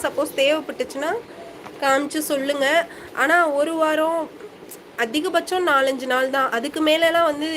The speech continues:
கலர்ஸ் கேட்டுறாதீங்க. இது நான் ஒரு ப-, ஒரு பவுச் தான் எடுத்திருக்கேன். வாங்கிட்டாங்க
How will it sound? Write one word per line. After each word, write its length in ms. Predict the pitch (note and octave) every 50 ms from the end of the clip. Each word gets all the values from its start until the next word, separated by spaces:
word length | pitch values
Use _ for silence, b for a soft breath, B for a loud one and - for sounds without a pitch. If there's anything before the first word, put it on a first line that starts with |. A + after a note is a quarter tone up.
| D4+ C#4+ C4+ C4+ C4 A#3+ - - - -
கலர்ஸ் 300 | C4+ B3+ C4+ C#4+ C4+ - -
கேட்டுறாதீங்க. 640 | C4+ C4 C4 - C4+ C#4 C4 B3 B3 A#3+ A3+ A#3 B3+ D4 D#4+ D4+
இது 100 | C4+ C4 A#3+
நான் 180 | A#3+ A#3 A#3 A#3 A#3
ஒரு 100 | A#3+ A#3+ - -
ப-, 140 | C4+ A#3 G3+ A#3+
ஒரு 120 | C4 C#4 C4
பவுச் 260 | D4+ D4 D#4 D4+ D4+ - -
தான் 160 | D#4+ D#4 D4+ C#4
எடுத்திருக்கேன். 520 | B3+ A#3+ A#3+ D4 C4 B3+ B3 A#3 A#3 B3 C#4 - - - - - - - - - - - - - - - - - - B3+ C4
வாங்கிட்டாங்க 720 | C4 C#4 D#4 F4 F4 F4 E4+ D#4 D#4 C#4+ C#4 C4+ C4